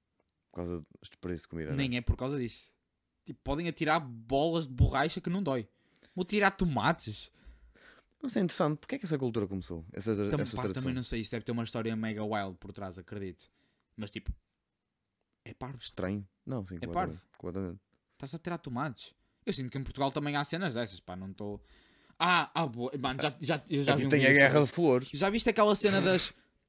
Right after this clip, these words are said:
Speaker 2: pá, eu não, aquilo não é regueifas, eu não sei o que é que é, que eles, tipo, tão no topo de uma igreja,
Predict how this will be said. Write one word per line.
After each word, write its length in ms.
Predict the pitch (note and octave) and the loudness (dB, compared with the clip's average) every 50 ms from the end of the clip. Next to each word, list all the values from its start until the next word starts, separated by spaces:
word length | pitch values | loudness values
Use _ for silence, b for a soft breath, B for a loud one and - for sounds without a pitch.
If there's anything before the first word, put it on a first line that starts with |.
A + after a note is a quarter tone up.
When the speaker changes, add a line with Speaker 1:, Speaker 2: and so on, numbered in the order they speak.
| _ _ _ _ - _ - | _ _ _ _ -20 _ -4
Speaker 2:
pá, 160 | _ E3 - - _ | _ -2 -2 -2 _
eu 100 | D#3+ D#3+ | -4 -2
não, 120 | E3+ F3+ | -2 -2
aquilo 200 | D#3+ D#3+ - G#3+ | -2 -2 0 0
não 80 | G#3 G#3+ | 2 2
é 40 | F#3 | 2
regueifas, 640 | F3 D3 B2 A2+ C#3+ D#3 D3+ - - - A#2 A2 A2+ | 0 -2 0 2 2 2 2 0 -2 -6 -6 -4 -4
eu 80 | C#3 | -6
não 80 | D#3 F3 | -6 -4
sei 140 | - - F3+ | -2 -2 -2
o 20 | |
que 80 | F3 E3+ | 0 -2
é 60 | D3 | -4
que 220 | - - A#2+ A#2 | -4 -4 0 0
é, 180 | A2+ A#2 B2+ C#3+ - b b b b b b _ | 0 0 -2 -4 -10 b b b b b b _
que 80 | - F3 | -4 -4
eles, 120 | E3 - | -4 -2
tipo, 280 | - F3+ D3 - C#3 C#3 | -6 -6 -6 -4 -6 -4
tão 160 | - - F#3+ | 0 2 2
no 140 | G3 G3 E3 | 4 2 2
topo 360 | - - F#3 - - - F3 | 2 2 2 2 4 0 -2
de 80 | E3 | -2
uma 160 | F3 E3+ D#3+ D3+ | 0 0 0 0
igreja, 480 | C3 A#2+ A#2+ A#2 A#2 A2 C3 C#3+ F3+ | 0 2 0 0 0 0 -4 -6 -8